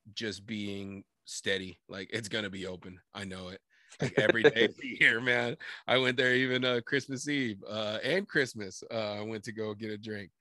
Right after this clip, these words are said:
Speaker 1: um, just to, uh, to, you know, just to have fun with, like, my friends and, like, people that are there, uh, drinking buddies,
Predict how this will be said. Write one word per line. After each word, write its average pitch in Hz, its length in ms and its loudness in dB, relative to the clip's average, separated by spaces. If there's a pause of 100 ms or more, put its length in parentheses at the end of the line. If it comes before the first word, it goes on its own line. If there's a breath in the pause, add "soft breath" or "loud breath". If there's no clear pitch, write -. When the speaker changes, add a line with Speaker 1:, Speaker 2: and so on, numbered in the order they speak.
(340)
Speaker 1:
um, 101 400 -6
just 107 260 -6
to, 104 200 -4
uh, 101 400 -6
to, 104 420 -2 (240)
you 104 140 -8
know, 110 260 -6 (100)
just 101 180 -16
to 110 80 -4
have 107 260 -2 (280)
fun 117 280 -4
with, 98 120 -8
like, 98 200 -8 (340)
my 104 160 -6
friends 113 400 -6
and, 104 100 -8
like, 98 140 -10
people 107 220 -8
that 104 120 -8
are 101 60 -8
there, 117 340 -6 (420)
uh, 104 200 -4
drinking 107 360 -4
buddies, 104 400 -2